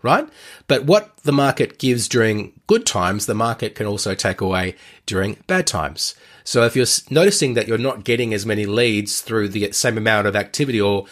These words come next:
through what you were previously doing in the past, then you may need to course correct to get more leads, to get more prospects to, in order to be able to convert them into opportunities and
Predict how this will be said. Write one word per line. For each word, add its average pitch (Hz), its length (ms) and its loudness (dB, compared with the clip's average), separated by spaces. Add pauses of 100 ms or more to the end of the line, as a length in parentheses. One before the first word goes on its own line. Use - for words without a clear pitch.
(200)
through 110 240 -2
what 107 260 -2
you 107 160 -4
were 101 80 -2
previously 143 480 -2
doing 95 300 0
in 90 80 -2
the 92 80 -4
past, - 560 -2 (320)
then 123 240 0
you 120 120 2
may 117 360 0
need 104 320 -4
to 101 80 -6
course 101 300 -4
correct 95 420 -2
to 98 80 -8
get 95 280 -2 (280)
more 107 280 2
leads, 95 360 0
to - 100 -6
get 92 260 -2 (560)
more 110 500 4
prospects - 880 0 (600)
to, - 200 -2
in 107 80 2
order 101 260 4
to 95 300 2
be 92 140 2
able 92 180 0
to 95 160 -6
convert 92 440 -2
them 90 200 0
into 92 300 -2
opportunities 87 640 -4
and 87 340 -8